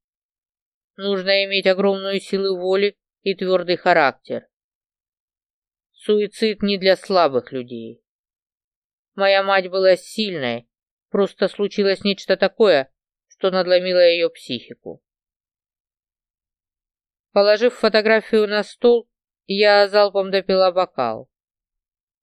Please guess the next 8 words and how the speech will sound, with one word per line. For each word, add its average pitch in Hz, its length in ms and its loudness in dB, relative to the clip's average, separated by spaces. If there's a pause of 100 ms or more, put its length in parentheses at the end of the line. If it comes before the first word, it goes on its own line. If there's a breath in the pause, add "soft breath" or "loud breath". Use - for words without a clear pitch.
(440)
Я 202 420 2
сделаю 202 500 0
то 202 200 -2
же 196 120 -6
самое, 196 500 0
что - 220 -4
и 190 100 0
мама. 139 560 -4